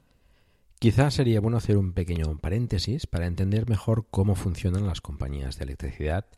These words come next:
en España. Porque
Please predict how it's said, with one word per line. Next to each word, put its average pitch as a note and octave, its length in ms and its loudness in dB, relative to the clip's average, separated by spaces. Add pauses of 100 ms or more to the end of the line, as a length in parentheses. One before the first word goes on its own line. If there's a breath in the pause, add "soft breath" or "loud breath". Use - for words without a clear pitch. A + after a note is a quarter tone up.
(640 loud breath)
en C2 540 -6
España. - 460 -10 (1160 soft breath)
Porque B2 560 4